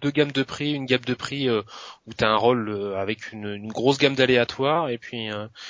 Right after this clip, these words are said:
une gamme de prix, euh, beaucoup plus élevée, où, en fait, euh, du coup, les, euh,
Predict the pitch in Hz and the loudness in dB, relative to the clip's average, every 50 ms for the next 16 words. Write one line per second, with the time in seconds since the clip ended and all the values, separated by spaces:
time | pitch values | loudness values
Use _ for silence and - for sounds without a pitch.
0 | - - _ - 110 117 120 123 123 123 123 131 127 - - - 147 147 135 123 | -18 -18 _ -8 -4 2 4 4 4 4 4 2 2 2 0 -4 -2 0 2 2
1 | 120 120 120 127 120 - 127 - - - 127 127 113 123 123 117 117 120 147 160 | 0 0 -4 -8 -8 -8 -12 -14 -12 -10 -8 -4 0 0 0 0 0 0 2 2
2 | 156 147 135 123 110 110 107 98 - - 143 - - 110 107 104 104 104 - - | 2 2 0 0 0 0 0 0 0 -2 -4 -4 -4 -8 -8 -8 -10 -16 -16 -12
3 | - 135 131 120 110 107 104 101 98 95 | -10 -8 -4 -2 0 0 0 0 0 -2